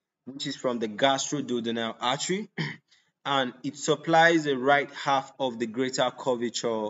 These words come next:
of the stomach, all right? Going back to verify, this is the right gastroepiploic artery. It supplies the right half of the stomach,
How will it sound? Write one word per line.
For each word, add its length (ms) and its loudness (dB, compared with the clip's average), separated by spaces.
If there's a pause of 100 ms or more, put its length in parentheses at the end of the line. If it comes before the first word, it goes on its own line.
(120)
of 200 -4
the 120 -8
stomach, 440 -6 (240)
all 60 -6
right? 240 2 (640)
Going 160 4
back 240 6
to 100 -6
verify, 580 0 (320)
this 160 -18
is 80 -6
the 100 4
right 560 0
gastroepiploic 960 -2
artery. 480 -2 (1080)
It 80 -4
supplies 800 2 (420)
the 160 -2
right 400 6
half 440 2
of 160 -4
the 60 -2
stomach, 440 -2